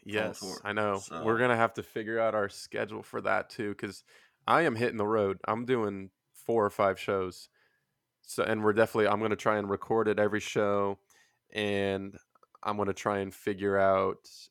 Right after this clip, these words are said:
Speaker 1: um, you know, what format to do, what sort of questions we should ask, what, you know, got a, a fall tour special, if you will. So, yeah,
Speaker 2: Yep.
Speaker 1: it should be good. And we're s-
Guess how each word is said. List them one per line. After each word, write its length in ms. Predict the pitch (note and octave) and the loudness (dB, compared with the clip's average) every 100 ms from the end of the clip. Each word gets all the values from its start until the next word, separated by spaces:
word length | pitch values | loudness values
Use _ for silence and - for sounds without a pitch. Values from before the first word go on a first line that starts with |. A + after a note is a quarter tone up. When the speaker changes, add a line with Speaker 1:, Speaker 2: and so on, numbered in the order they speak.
| _ | _
Speaker 1:
um, 540 | G2 G2 F#2+ F2+ C#2 G#2 _ _ _ _ _ _ _ _ | -4 -4 -4 -8 -14 -20 _ _ _ _ _ _ _ _
you 140 | B2 A#2 | -6 -2
know, 260 | G#2+ A#2 _ _ | -2 -4 _ _
what 180 | A#2 B2+ | -6 -6
format 460 | - C3 C#3+ D3+ - | -4 -4 -4 -6 -8
to 80 | D3 | -10
do, 240 | D3+ F3+ | -8 -6
what 200 | D#3 A#2+ | -4 -6
sort 180 | - B2+ | -6 -8
of 80 | - | -6
questions 420 | C3 C3 - C#3 | -4 -4 -6 -10
we 120 | C#3+ | -10
should 180 | C#3+ D3 | -8 -8
ask, 380 | C#3+ D#3 - - | -8 -10 -16 -14
what, 260 | A#2+ B2 | -14 -12
you 140 | B2+ C3 | -12 -12
know, 220 | A#2+ C3+ _ _ _ _ _ _ _ _ - | -12 -14 _ _ _ _ _ _ _ _ -4
got 120 | B2 | -2
a, 100 | A#2 - _ | -2 -4 _
a 100 | - A2+ | -8 -6
fall 280 | - B2+ | -2 -2
tour 320 | B2 C3+ C3 C3+ | -2 -4 -2 -4
special, 520 | - C3 A#2+ C#3 B2+ | -2 -2 -2 -4 -4
if 180 | B2+ C3 | -4 -6
you 80 | |
will. 400 | B2+ B2 C3+ D3 _ _ _ _ - _ _ | -4 -2 -4 -8 _ _ _ _ -20 _ _
So, 720 | - - A#2+ A2 G#2 G2+ G#2+ - _ _ - | -20 -6 0 2 2 0 -4 -12 _ _ -12
yeah, 220 | B2+ F3 | -10 -8
Speaker 2:
Yep. 80 | F#3 | -8
Speaker 1:
it 40 | |
should 160 | C#3 C#3 | -8 -10
be 80 | D#3 | -8
good. 300 | B2+ D3+ F3 _ _ _ _ _ _ - | -8 -10 -14 _ _ _ _ _ _ -2
And 260 | A#2+ A2+ A2+ | 2 2 2
we're 60 | |
s- 140 | A2 | -2